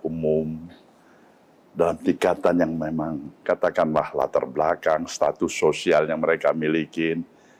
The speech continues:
sebagai orang kebanyakan, dengan keawaman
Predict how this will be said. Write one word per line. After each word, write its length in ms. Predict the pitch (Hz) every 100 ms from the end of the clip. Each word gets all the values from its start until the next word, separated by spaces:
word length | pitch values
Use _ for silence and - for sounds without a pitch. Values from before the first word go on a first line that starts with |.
| _ -
sebagai 320 | - 90 80
orang 260 | - 104 90
kebanyakan, 920 | - 80 76 80 73 - 69 69 71 73 - _ _ _ _ _ _ _ _ _ _ _ _ _ _ -
dengan 280 | 95 101
keawaman 880 | 92 - - 95 90 98 95 92 92